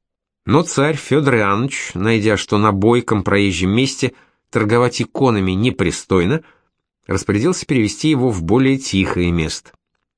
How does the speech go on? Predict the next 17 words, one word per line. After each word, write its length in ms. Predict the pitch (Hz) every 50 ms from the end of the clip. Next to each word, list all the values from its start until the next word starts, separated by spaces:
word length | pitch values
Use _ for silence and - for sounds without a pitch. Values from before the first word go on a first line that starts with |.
| _ _ _ _ _ _ _ _
В 80 | -
тысяча 340 | - 135 120 - - - 113
шестьсот 440 | - - 131 117 - - 120 101 -
восемьдесят 540 | 110 117 104 - 98 95 87 - 87 82 -
первом 260 | 104 92 82 78 76
году 240 | 85 113 151 190 - - - _ _ _ _
он 180 | - 170 165 147
издал 280 | 120 110 131 135 131
указ: 340 | 135 135 - 76 - - - _ _ _ _ _ _ _ _ _ _ _ _ _ _ _ _ -
«Иконному 640 | 92 98 95 - - 143 160 156 147 135 131 123 117
ряду 320 | 110 113 127 151 156 147 147
впредь 420 | - - - - 113 131 143 135
в 120 | - - -
том 200 | - 123 117 110
месте 440 | 107 113 120 113 - - - 104
не 120 | 101 98 90
быть, 380 | 85 104 156 170 - - -